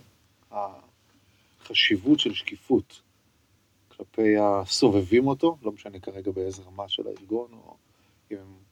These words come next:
מפתחים שעובדים איתו, מעצב שעובד איתו, עוד מנהלי מוצר סביבו, stakeholders בחברה שלו,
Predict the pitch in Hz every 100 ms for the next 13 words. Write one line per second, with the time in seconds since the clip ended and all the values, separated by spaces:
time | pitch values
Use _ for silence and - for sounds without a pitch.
0 | _ _ _ 104 - - 156 151 156 139
1 | 147 139 143 120 92 131 117 120 117 110
2 | 110 101 110 117 101 107 104 117 104 -
3 | 101 113 151 147 _ _ _ _ _ _
4 | _ - 147 143 147 139 127 - 123 117
5 | - 113 104 113 - 113 110 110 107